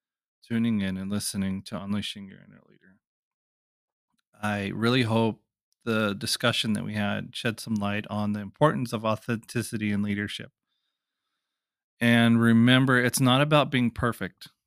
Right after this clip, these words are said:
It's about consistently striving to be true to oneself and inspiring others to do the same. So John Maxwell actually talked about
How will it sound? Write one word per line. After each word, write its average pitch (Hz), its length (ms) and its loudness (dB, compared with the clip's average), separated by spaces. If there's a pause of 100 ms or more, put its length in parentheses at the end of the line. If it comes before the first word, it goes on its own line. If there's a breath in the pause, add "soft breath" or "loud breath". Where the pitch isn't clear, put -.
(160)
It's - 140 -8
about 131 260 2
consistently 131 640 -2
striving 107 800 -2 (720)
to - 80 -20
be 110 200 -4
true 120 540 0
to - 160 -6
oneself 104 840 0
and 104 120 -10
inspiring 107 500 -6
others 101 340 -8
to - 140 -20
do 104 120 -18
the 98 140 -20
same. 95 180 -20 (2250)
So 113 580 -2 (140)
John 131 340 0
Maxwell 117 680 0
actually 113 420 -2
talked - 380 -4
about 107 520 -2